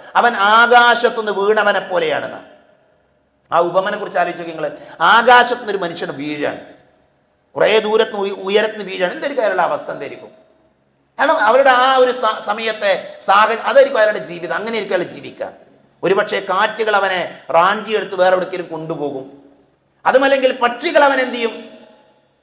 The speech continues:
പിടികൂടാൻ സാധ്യതയുണ്ട് എന്ന് ഖുർആനിലൂടെ അള്ളാഹു നമ്മളെ പഠിപ്പിക്കുന്നുണ്ട്. അപ്പൊ സഹോദരങ്ങളെ, മനുഷ്യന്റെ ജീവിതത്തിൽ അവൻ ചെയ്യുന്ന പാപങ്ങളിൽ ഏറ്റവും വലുതെന്താണ്? ഷിർക്കാണ്. അത് അള്ളാഹുവിൽ പങ്കുചേർക്കലാണ്.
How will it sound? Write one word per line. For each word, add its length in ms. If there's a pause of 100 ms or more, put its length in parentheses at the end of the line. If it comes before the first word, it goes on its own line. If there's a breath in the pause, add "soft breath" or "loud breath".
പിടികൂടാൻ 520
സാധ്യതയുണ്ട് 520
എന്ന് 280
ഖുർആനിലൂടെ 420
അള്ളാഹു 240
നമ്മളെ 200
പഠിപ്പിക്കുന്നുണ്ട്. 640 (720)
അപ്പൊ 120
സഹോദരങ്ങളെ, 800 (340 soft breath)
മനുഷ്യന്റെ 480
ജീവിതത്തിൽ 680
അവൻ 220
ചെയ്യുന്ന 340
പാപങ്ങളിൽ 600
ഏറ്റവും 520
വലുതെന്താണ്? 580
ഷിർക്കാണ്. 480 (340 soft breath)
അത് 100
അള്ളാഹുവിൽ 460
പങ്കുചേർക്കലാണ്. 840